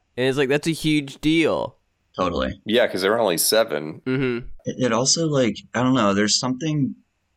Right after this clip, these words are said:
Speaker 2: to the poetic significance, maybe, of, like, the Nazgul being there in the Fellowship and, like, ultimately desecrating it. Like, this used to be a bastion and watchtower against these people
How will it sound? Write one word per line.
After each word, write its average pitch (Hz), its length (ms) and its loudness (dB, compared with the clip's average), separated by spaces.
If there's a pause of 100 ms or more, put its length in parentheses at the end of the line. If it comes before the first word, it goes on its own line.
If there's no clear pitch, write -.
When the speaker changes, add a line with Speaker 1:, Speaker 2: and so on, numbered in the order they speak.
(120)
Speaker 2:
to 117 280 0
the 104 440 2
poetic 104 500 0
significance, 107 960 0 (100)
maybe, 110 360 2
of, 95 100 0
like, 87 220 -2
the 92 100 0
Nazgul 101 840 0 (500)
being 104 320 2
there 131 360 0 (140)
in 120 80 0
the 123 100 -2
Fellowship 127 480 0
and, 101 120 2
like, 87 220 0 (100)
ultimately 104 580 0
desecrating 107 640 0
it. 110 60 2
Like, 104 120 -2
this 98 180 0
used 95 220 0
to 92 60 -6
be 90 200 0
a 82 180 0
bastion 90 800 -2
and 85 140 -2
watchtower 87 720 0
against 87 580 -2
these 104 220 0
people 143 460 0